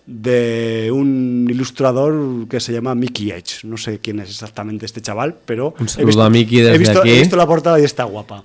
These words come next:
Speaker 2: Sí, señor. Eh, por cierto, supongo que en el Brigadoon alguno de esos pases era de los Guerreros del Bronx,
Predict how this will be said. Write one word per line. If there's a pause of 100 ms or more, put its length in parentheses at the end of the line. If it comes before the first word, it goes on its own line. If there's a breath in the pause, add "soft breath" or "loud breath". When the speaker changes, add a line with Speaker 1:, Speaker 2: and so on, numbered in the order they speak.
Speaker 2:
Sí,
señor. (240 loud breath)
Eh,
por
cierto,
supongo
que
en
el
Brigadoon
alguno
de
esos
pases
era
de
los
Guerreros
del
Bronx,